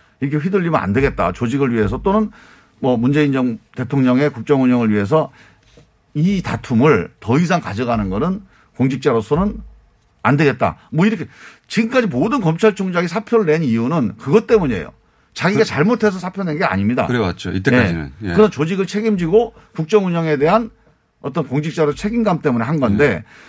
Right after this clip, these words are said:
Speaker 1: 그렇게 해서 사표를 내는 게
Speaker 2: 예.
Speaker 1: 뭐 하나의 길인 거고 이거를 대통령이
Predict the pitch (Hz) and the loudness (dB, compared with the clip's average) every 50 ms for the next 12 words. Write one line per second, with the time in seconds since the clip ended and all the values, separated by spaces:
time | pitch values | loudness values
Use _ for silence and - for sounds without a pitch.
0 | - - - - 170 220 220 - 240 233 208 175 214 214 175 175 202 - - 208 | -20 -10 -4 0 0 0 0 2 2 2 4 4 2 -2 -2 -4 -10 -6 -2 -2
1 | 196 196 196 - 101 110 117 135 151 156 139 123 123 156 202 220 226 - - 107 | 0 0 0 0 0 0 2 2 2 2 2 2 4 4 4 4 2 0 -4 -12
2 | 92 87 90 101 - - 127 135 185 214 202 190 - - - 139 156 196 175 127 | -16 -16 -16 -12 -8 -6 -4 0 0 2 2 0 -2 -2 -2 -2 0 0 0 0
3 | 104 95 151 170 143 95 - - _ _ - _ _ _ _ _ - 120 156 175 | 0 0 0 0 0 -2 -4 -10 _ _ -20 _ _ _ _ _ -8 -6 -4 -4
4 | 180 254 254 220 175 127 117 139 156 131 95 80 - - _ _ - 151 156 - | 0 2 2 2 2 0 -2 -2 -2 -2 -4 -6 -8 -14 _ _ -6 -6 -4 -2
5 | 208 202 175 151 139 131 156 180 151 110 90 | -2 -2 0 0 0 0 0 0 0 0 -2